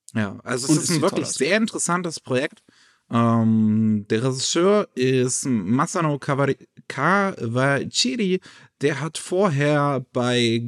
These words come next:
Speaker 1: Gainax zweitausenddreizehn dieses Stellar Academy Regie geführt.
Speaker 2: Mhm.
Speaker 1: Seitdem auch nur einen Kurzfilm im Live-Action-Segment zweitausendachtzehn, also gar nicht mal so viel gemacht.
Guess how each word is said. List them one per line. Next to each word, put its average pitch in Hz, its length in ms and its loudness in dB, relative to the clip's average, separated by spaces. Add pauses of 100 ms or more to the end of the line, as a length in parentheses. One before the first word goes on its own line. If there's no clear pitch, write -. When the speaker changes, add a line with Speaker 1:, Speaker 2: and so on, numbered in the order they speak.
Speaker 1:
Gainax 156 500 0
zweitausenddreizehn 127 1120 -2
dieses 110 840 -8
Stellar 160 400 0
Academy 98 560 -4
Regie 101 360 -6
geführt. 110 460 -6 (420)
Speaker 2:
Mhm. 107 60 -2
Speaker 1:
Seitdem 120 540 0
auch 117 220 -8
nur 135 260 0
einen 110 640 2
Kurzfilm 139 560 -2
im 101 140 0
Live-Action-Segment 98 1040 -4 (320)
zweitausendachtzehn, 98 1040 -4
also 98 220 -6
gar 117 160 0
nicht 202 160 0
mal 139 140 -2
so 107 180 -2
viel 170 240 -2
gemacht. 120 420 -2